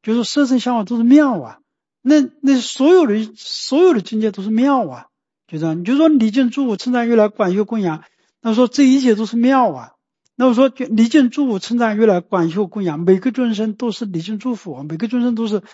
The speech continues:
称赞如来，每个众生都广修供养，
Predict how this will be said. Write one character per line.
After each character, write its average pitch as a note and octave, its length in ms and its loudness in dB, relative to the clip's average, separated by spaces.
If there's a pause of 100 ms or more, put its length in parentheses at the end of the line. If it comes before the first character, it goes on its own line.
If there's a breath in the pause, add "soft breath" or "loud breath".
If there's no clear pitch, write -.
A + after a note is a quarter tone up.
(140 soft breath)
称 A#3+ 220 -4
赞 A3 220 -2
如 G#3+ 100 0
来， E3 140 0
每 F3 160 -4
个 F#3+ 120 -8
众 G#3 140 -8
生 G#3+ 120 -6
都 G#3+ 120 -8
广 E3 180 -8
修 G3 120 -4
供 G3+ 160 -6
养， D3+ 180 -6